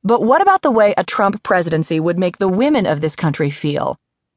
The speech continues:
Or how Trump's sexual braggadocio would diminish the dignity of the office and the country? Female voters have not flocked to see him in the same percentages as male voters,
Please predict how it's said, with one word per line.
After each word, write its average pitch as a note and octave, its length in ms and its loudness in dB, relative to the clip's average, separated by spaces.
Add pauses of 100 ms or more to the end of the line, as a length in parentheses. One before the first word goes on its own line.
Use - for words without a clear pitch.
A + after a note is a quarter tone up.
Or B3 320 4
how B3 220 2
Trump's C4+ 440 0
sexual C#4 480 0
braggadocio G#3+ 880 2
would F#3+ 220 2
diminish A3 500 0
the G#3 120 -4
dignity F#3+ 440 0
of E3 80 0
the E3+ 160 0
office G3 560 2
and G#3+ 240 0
the A#3 60 0
country? - 500 -4 (800)
Female C4+ 320 2
voters F#3 360 2
have G#3 100 -2
not - 260 0
flocked F#3+ 460 0
to F3+ 100 -2
see F#3+ 220 -2
him E3+ 160 0
in D#3+ 80 0
the D3+ 60 -2
same E3+ 260 -2
percentages D#3+ 640 -2
as D#3+ 160 -2
male D#3+ 260 2
voters, C#3 440 -2